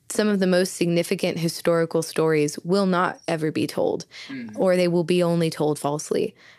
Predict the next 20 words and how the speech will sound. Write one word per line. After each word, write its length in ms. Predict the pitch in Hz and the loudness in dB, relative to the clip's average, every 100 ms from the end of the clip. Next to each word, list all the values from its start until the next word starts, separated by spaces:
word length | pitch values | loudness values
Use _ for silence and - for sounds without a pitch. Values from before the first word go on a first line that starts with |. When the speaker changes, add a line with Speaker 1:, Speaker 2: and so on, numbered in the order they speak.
| - | -14
Speaker 2:
Yeah. 240 | - - - | -10 -10 -10
Speaker 1:
Um, 540 | - 175 170 160 160 - _ - | -4 0 0 0 -2 -6 _ -2
and 100 | 185 | 0
that's 260 | 175 175 180 | 0 0 0
a 60 | |
very 240 | 165 160 160 | 2 2 0
sad, 540 | - 156 151 151 190 _ _ _ _ | -2 0 0 -2 -8 _ _ _ _
just 460 | - 175 - - - _ - | -4 -4 -4 -14 -20 _ -18
h-, 80 | - - - - | -14 -14 -10 0
human 300 | 214 196 185 | 2 4 4
nature 380 | 180 196 185 | 2 2 2
aspect. 800 | 160 160 156 - 156 - - - - | 2 0 -2 -2 -2 0 -4 -10 -6
Again, 460 | 190 190 170 165 165 | -2 0 2 0 -2
the 80 | 170 | 0
victors 440 | 170 160 170 170 | 0 0 -2 0
write 200 | - 160 | -2 -2
the 60 | 170 | -2
history 440 | 180 - - 170 | -4 -4 -2 -2
Speaker 2:
Mm. 40 | 147 | 0
Speaker 1:
books. 380 | 156 - - | -4 -4 -14